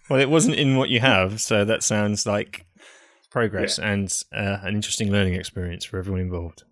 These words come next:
Speaker 2: Absolutely. I
Speaker 1: As long as
Speaker 2: just,
Speaker 1: you tracked
Speaker 2: I
Speaker 1: in your
Speaker 2: just,
Speaker 1: timesheets and
Speaker 2: <laughs> It has, yeah. I made a note from that from earlier 'cause I know if they, if they did listen,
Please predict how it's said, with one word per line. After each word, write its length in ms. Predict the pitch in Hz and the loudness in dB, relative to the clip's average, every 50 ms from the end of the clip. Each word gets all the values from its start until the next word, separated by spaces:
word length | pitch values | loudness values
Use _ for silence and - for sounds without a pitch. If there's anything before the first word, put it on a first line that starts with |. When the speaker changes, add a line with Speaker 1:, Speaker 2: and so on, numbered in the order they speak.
| _ _ | _ _
Speaker 2:
Absolutely. 760 | - 110 104 101 - - 107 104 101 98 92 92 90 87 92 - | -6 -4 -4 -4 -6 -4 0 0 0 0 0 -4 -10 -12 -12 -8
I 60 | 98 98 | -6 -2
Speaker 1:
As 120 | 101 107 | 0 2
long 80 | 123 123 | 2 2
as 60 | 120 107 | 4 4
Speaker 2:
just, 40 | |
Speaker 1:
you 60 | 131 113 | 4 4
tracked 280 | - 123 117 98 - | 6 4 4 4 4
Speaker 2:
I 40 | 127 | 2
Speaker 1:
in 40 | 120 | 4
your 80 | 110 110 | 4 4
Speaker 2:
just, 80 | - - | 4 6
Speaker 1:
timesheets 600 | 117 110 104 101 - 98 98 - - - - - - _ _ | 4 4 4 4 2 2 0 2 0 0 0 -2 -4 _ _
and 240 | - 104 95 92 95 | -6 -4 -4 -2 0
Speaker 2:
<laughs> 160 | - - - - - - - 98 120 | 0 0 0 -2 -6 -4 -4 0 0
It 140 | 127 131 | 0 2
has, 280 | 127 139 135 123 - - | 2 0 0 -2 -2 -2
yeah. 260 | 117 117 123 - - - - 165 - - - _ _ 143 - - _ | 0 0 0 0 0 -2 -4 -4 -4 -4 -12 _ _ -14 -14 -14 _
I 100 | - 117 113 | -8 -4 -2
made 160 | 120 110 107 | -2 -2 0
a 40 | 113 | 2
note 240 | 123 135 139 - | 2 2 2 2
from 140 | - - 120 113 | 0 -2 -2 0
that 280 | 110 107 101 98 101 | 0 -2 -4 -8 -12
from 160 | - - 98 | -8 -4 -2
earlier 560 | 98 104 104 101 101 101 101 101 98 101 101 - _ _ _ _ _ | 0 2 2 4 4 4 4 2 0 -2 -4 -10 _ _ _ _ _
'cause 140 | 101 95 101 | -4 -2 0
I 80 | 98 | 2
know 240 | 101 104 107 104 101 | 2 2 2 2 0
if 140 | 98 101 - | -2 -2 -4
they, 440 | - 101 98 95 95 95 95 95 - _ _ | -4 -4 -4 -2 -4 -6 -8 -10 -14 _ _
if 120 | 104 101 - | -16 -14 -10
they 140 | - 98 98 | -8 -10 -6
did 220 | - 104 98 95 | -6 -6 -4 -2
listen, 540 | 98 95 92 - - - 95 92 92 87 - | -2 -4 -4 -4 -6 -8 -8 -10 -10 -14 -18